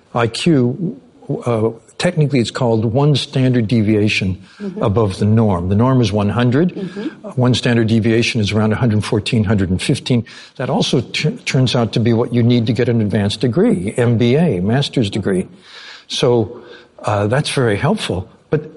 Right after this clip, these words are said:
Speaker 1: once you're there, every, you're competing with people who are just as smart as you are. And so your I Q doesn't make much difference. I,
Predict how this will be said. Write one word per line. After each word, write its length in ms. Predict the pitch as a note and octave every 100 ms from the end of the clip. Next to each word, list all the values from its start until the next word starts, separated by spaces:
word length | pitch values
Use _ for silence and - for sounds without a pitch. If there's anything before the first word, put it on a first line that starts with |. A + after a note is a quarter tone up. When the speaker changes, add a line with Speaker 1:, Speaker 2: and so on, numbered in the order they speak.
| -
Speaker 1:
once 440 | C#3+ F3+ - - -
you're 160 | C#3+ B2+
there, 520 | B2 E3+ F3+ F2 G2 -
every, 420 | D#3+ F3+ F3 G3
you're 120 | D#3+
competing 420 | - C3+ F3+ G3+
with 160 | F3+ C#3
people 300 | C#3 - D3
who 80 | C3
are 40 |
just 220 | C3+ D#3+
as 80 | C#3
smart 300 | - D#3 D3
as 120 | C3
you 200 | A#2+ F3+
are. 260 | C3+ E2+ F2 - _ _ _ _ -
And 380 | B2+ A#2 A2+ A2
so 240 | - B2+
your 340 | A#2 A#2 A2+
I 100 | A#2+ A#2+
Q 320 | - A3 A3+
doesn't 320 | D3+ A#2 C3+
make 220 | C3+ C#3+
much 220 | C3+ B2 -
difference. 440 | E3 - F#2+
I, 80 | -